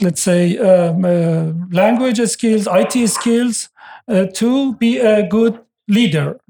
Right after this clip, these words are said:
to be a good project manager. So, uh, then, uh, I mean, um, I, I take that as a departure point, and I think about this, uh, r-, the, uh, ability to be reflective. So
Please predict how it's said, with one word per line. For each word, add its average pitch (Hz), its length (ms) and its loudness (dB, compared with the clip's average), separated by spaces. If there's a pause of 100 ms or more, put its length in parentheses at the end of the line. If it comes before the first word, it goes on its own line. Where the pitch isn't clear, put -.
(180)
to 220 60 0
be 226 240 0
a 202 60 0
good 190 320 -2
project 196 400 0
manager. 165 540 -2 (680)
So, 226 460 2
uh, 220 520 4
then, 269 380 2 (120)
uh, 190 720 2 (880)
I 180 120 0
mean, 202 320 0 (640)
um, 175 760 0
I, 185 140 2 (200)
I 185 60 2
take 226 300 -4
that 208 180 0
as 180 120 2
a 180 40 0
departure 208 520 -2
point, 180 260 -2
and 196 180 2
I 190 100 2
think 226 400 -2
about 190 380 0
this, 208 320 -2
uh, 185 400 2
r-, 208 500 -2 (140)
the, 190 120 0
uh, 208 460 -2
ability 226 360 0
to 202 140 -2
be 202 300 0
reflective. 214 760 -4 (560)
So 202 480 -2